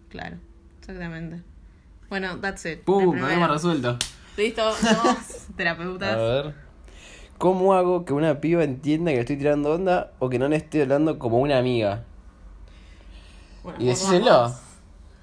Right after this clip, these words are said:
Speaker 1: No,
Speaker 2: ¿Qué sé
Speaker 1: no,
Speaker 2: yo?
Speaker 1: no, así.
Speaker 2: Yo en mi pasado era muy de encarar, y a veces salía bien y a veces salía mal.
Speaker 1: Sí, pero, o sea, ponele que hay alguien tímido. ¿Qué sé yo?
Speaker 2: Y tenés que ser muy bueno con la sutileza, porque, qué sé yo.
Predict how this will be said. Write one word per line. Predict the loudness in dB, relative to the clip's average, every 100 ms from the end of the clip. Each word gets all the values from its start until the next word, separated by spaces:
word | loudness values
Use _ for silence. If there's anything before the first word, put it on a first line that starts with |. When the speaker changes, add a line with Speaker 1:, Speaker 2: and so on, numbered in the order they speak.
| -16
Speaker 1:
No, | -6 -2
Speaker 2:
¿Qué | 0 0
sé | 0
Speaker 1:
no, | 2 2 0
Speaker 2:
yo? |
Speaker 1:
no, | -4 -8 -8
así. | -12 -6 0
Speaker 2:
Yo | 2 2
en | 0 -2
mi | -4
pasado | -2 -4 -2 -2 0 0 -2 -6 -10 -18 -20 -4
era | 0 2
muy | 2 2
de | 2
encarar, | 2 2 2 2 0
y | -2
a |
veces | -2 -2
salía | 0
bien | 0 0
y |
a |
veces | -4 -4
salía | -2 -2
mal. | -2 -2 -2 -6 -8
Speaker 1:
Sí, | -8
pero, | -6 -8
o |
sea, | -8 -10 -10
ponele | -10 -8
que | -8
hay | -8
alguien | -10 -12 -14
tímido. | -18 -18 -20 -20 -20 -20
¿Qué | -20 -18
sé | -18
yo? | -20 -20 -14
Speaker 2:
Y | -8
tenés | -4 -4
que |
ser | -2 -4
muy | -6 -8 -6 -2 0
bueno | 0 -2 -4
con | -4
la | -6
sutileza, | -6 -6 -6 -8 -10
porque, | -10 -10 -10
qué |
sé | -10 -10
yo. | -10